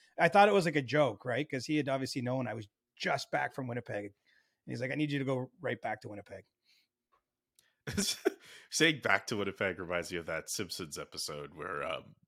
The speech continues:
Speaker 2: you watch The Simpsons?
Speaker 1: Oh, yeah. I mean, I haven't s-, I used to watch it as a kid a lot.
Speaker 2: There's, like, a,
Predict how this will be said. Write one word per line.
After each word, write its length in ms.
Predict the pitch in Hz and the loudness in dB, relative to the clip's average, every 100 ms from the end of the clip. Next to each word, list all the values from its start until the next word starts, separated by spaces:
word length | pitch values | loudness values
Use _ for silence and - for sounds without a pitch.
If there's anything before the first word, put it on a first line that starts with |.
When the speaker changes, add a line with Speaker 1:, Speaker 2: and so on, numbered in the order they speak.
| _ _ _ _ | _ _ _ _
Speaker 2:
you 80 | 156 | 4
watch 140 | 202 | 4
The 60 | 180 | 2
Simpsons? 460 | - - 285 285 - _ _ _ _ _ _ _ _ _ _ _ _ - | -2 -2 -6 -10 -16 _ _ _ _ _ _ _ _ _ _ _ _ 4
Speaker 1:
Oh, 100 | 226 | 4
yeah. 300 | 135 117 131 | 6 2 2
I 40 | |
mean, 140 | 165 180 | 4 6
I 80 | 175 | 8
haven't 280 | 196 190 | 8 6
s-, 380 | 151 - - - _ _ | 0 -8 -12 -18 _ _
I 80 | 156 | -2
used 220 | 165 185 | -2 -2
to 80 | 180 | 2
watch 180 | 156 143 | 2 2
it 80 | 143 | -2
as 80 | 113 | -4
a 60 | |
kid 220 | - 143 | -4 -4
a 60 | 117 | -4
lot. 340 | 110 113 - - _ _ _ _ _ _ _ _ _ - | -6 -8 -10 -16 _ _ _ _ _ _ _ _ _ -14
Speaker 2:
There's, 160 | 117 170 | -6 -4
like, 160 | 160 | 0
a, 220 | 143 110 | 2 2